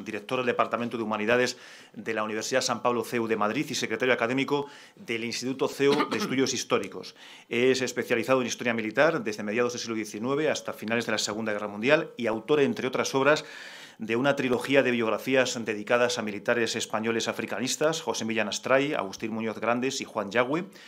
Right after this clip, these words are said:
también de una historia de la Guerra Civil Española y de dos fotolibros, Falangistas y La División Azul, fotografías de una historia. Y además, entre su producción y su trabajo, junto al profesor Eduardo Bullón de Mendoza,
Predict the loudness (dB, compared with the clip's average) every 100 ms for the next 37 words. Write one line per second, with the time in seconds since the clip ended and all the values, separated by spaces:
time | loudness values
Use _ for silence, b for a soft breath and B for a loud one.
0 | B B B -2 2 2 2 2 2 4
1 | 4 4 2 0 -2 -4 -4 -4 -4 0
2 | 0 0 -4 -8 -2 -2 -2 -2 0 0
3 | 0 -2 -2 -4 -4 -4 -4 -2 -2 -2
4 | -6 -6 -6 -6 -4 -2 -2 -2 -2 -2
5 | -6 -8 -2 0 0 -2 B B B B
6 | -6 -4 -4 -2 -2 -2 -4 -12 -18 B
7 | B -2 4 4 4 0 -2 -4 -4 -2
8 | -2 -2 0 0 -2 -2 2 4 4 0
9 | 0 -4 -2 -2 -2 0 2 2 2 4
10 | 2 2 0 0 -2 -2 0 0 0 -2